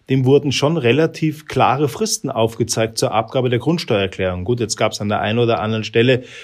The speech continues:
und das war aus meiner Sicht gar nicht mehr anders darstellbar, ga-, gab's natürlich Verlängerungen. Aber auf der anderen Seite, ähm, auch Kommunen und der Staat muss Grundsteuererklärungen abgeben. Und fragen Sie da mal nach den Fristen. Also,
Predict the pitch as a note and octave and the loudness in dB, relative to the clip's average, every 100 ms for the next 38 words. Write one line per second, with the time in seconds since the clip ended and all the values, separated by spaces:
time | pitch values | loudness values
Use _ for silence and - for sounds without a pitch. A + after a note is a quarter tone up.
0 | - - G#2+ G#2+ A2 G2 G2+ G#2+ A#2+ A#2+ | -18 -10 -6 -2 0 0 -2 0 2 2
1 | B2 - A2 A#2+ - A#2+ A2+ G#2 G#2+ C#3+ | -2 -2 -2 0 -4 -4 -2 0 2 0
2 | - A2+ G2+ F#2+ F#2 A2+ - A#2+ A#2+ B2 | 0 -2 0 0 -2 -4 -2 0 0 -2
3 | A2+ B2 A2 G#2 G2 D3+ C#3 G2+ A#2 C3+ | 0 -2 -2 -2 0 2 2 2 -2 -4
4 | - _ _ - A2+ A#2+ A#2+ G#2+ D#3+ C#3+ | -10 _ _ -4 0 0 0 -2 0 -2
5 | A2 G#2 G#2 A#2 G#2+ A#2 A2 A2 - A2+ | -2 -2 0 0 0 -2 -2 -2 -2 -2
6 | - B2 A2+ D3+ F#3 B2+ A2 G#2+ - C3+ | -2 -2 0 -2 -2 -2 -2 -4 -4 -6
7 | F3+ - B2 A#2 - - - A#2+ A#2 A2+ | -6 -4 0 0 -2 -4 0 0 2 0
8 | G2+ G2 G#2+ F#2+ G2 G2 - A#2 A#2 B2+ | -2 -2 -2 -2 -2 -4 -2 0 2 0
9 | B2 - _ - A2 - G2 G2+ G2+ F#2 | -4 -12 _ -10 -8 0 0 0 -2 -2
10 | E2+ F#2+ G2+ F#2+ - E2 C#3+ - - G#2+ | -2 -2 -2 -4 -10 -6 -4 -4 -10 -16
11 | - F#2+ F#2 | -10 -8 -8